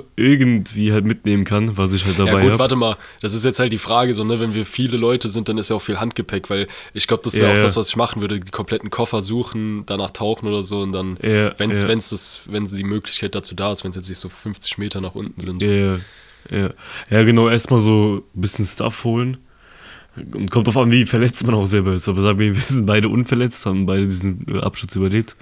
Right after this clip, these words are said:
Speaker 1: Und dann erstmal gucken, ja. Erstmal orientieren, was überhaupt da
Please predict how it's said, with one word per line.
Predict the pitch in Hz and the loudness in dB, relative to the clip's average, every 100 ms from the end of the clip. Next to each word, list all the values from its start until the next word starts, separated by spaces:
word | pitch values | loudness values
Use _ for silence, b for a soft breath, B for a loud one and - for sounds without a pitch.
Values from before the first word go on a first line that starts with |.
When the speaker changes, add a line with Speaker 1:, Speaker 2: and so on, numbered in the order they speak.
| B B B B B B - | B B B B B B -4
Speaker 1:
Und | 98 | 2
dann | 101 104 | 4 4
erstmal | 98 - 92 | 2 0 0
gucken, | 120 - 98 | 0 0 0
ja. | 92 87 82 | 0 0 -2
Erstmal | - 98 110 | -2 2 2
orientieren, | 101 104 90 117 117 107 | 4 4 2 2 4 4
was | 98 95 98 | 0 0 -2
überhaupt | 95 98 - | 0 0 0
da | 98 | 0